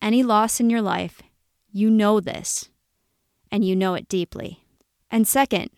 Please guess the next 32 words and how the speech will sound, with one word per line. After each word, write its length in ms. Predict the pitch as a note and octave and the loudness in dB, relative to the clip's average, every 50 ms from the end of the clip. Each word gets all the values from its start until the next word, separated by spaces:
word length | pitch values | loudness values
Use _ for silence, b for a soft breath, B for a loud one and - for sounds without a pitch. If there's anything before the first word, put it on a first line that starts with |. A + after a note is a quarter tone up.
| - _ _ _ _ | -20 _ _ _ _
because 320 | - A3 - A#3+ B3 G#3 - - | -6 -2 0 0 0 0 -2 -4
each 200 | C4 C#4+ - F#4 | -4 -4 -2 -2
of 120 | E4 D#4+ | -2 -2
us 180 | C#4+ C4+ B3 - | -2 -2 -2 -4
has 220 | A#3 A3+ A3+ G3+ | -4 -4 -4 -2
a 40 | G#3+ | -2
unique 480 | G#3 G3 F#3+ F#3+ F#3+ G3+ A3 A3 - - - | -2 0 0 0 0 -2 -2 -4 -6 -6 -4
impact 580 | A3 G#3+ G3 - F#3+ F#3 F3+ E3+ _ _ _ - _ _ _ _ _ _ | -2 -2 -2 -2 -4 -6 -6 -8 _ _ _ -20 _ _ _ _ _ _
that 140 | - - - | -10 -6 -2
we 120 | A3 A3 | 0 0
can 160 | G#3 - A#3+ | 0 0 -2
have 440 | F#3+ F#3 G#3+ G#3 G3 F#3 F3 - - - - | -2 -2 -2 -2 0 -2 -2 -4 -8 -8 -6
on 160 | F#3+ F#3 F#3+ | -4 -2 0
those 240 | F#3+ F#3+ F#3+ F3 F#3 | 0 0 0 -2 -2
around 340 | F3 F#3 F3+ F3+ F3 F3 - | -4 -4 -4 -4 -4 -4 -6
us, 340 | - - - - - - - _ _ _ _ _ _ _ - | -6 -8 -8 -8 -10 -10 -12 _ _ _ _ _ _ _ -4
an 140 | - A#3 A#3 | 0 0 2
impact 480 | - - C#4 D4 C4+ C#4+ C#4+ C#4+ - - | 2 2 0 0 0 0 -2 -2 0 0
that 160 | B3+ - - | -2 -2 0
we 180 | G#3 A#3+ C4 | 2 4 6
may 160 | C#4+ D#4 D#4 D#4 | 6 6 6 6
not 240 | B3+ B3 A#3 G#3 | 6 6 4 4
even 300 | G#3+ A3 G3 G#3 F3+ F3 | 2 2 2 0 0 0
know 200 | F3 F#3 F#3 G3 | 0 0 0 0
about. 380 | F3+ E3 - D2 - C2+ - - _ _ _ _ _ _ _ _ _ - | 0 -2 -2 -6 -8 -8 -10 -12 _ _ _ _ _ _ _ _ _ 0
Your 180 | G#3+ A3+ A#3 | 2 4 4
leadership 600 | A#3 B3 C4 C4 D4+ D4 - - D#4+ D#4 D4 - | 6 4 4 4 2 2 2 2 0 0 0 0
can 140 | - C4 A3+ | 0 0 2
be 120 | A3 A#3 | 2 2
like 180 | A3+ A3+ A3 - | 2 2 0 0
a 80 | G#3 - | -2 -4
pebble 480 | - - - B3 B3 G#3 F#3 D#3 E3 | -6 -6 -4 -4 -2 0 -2 -2 -4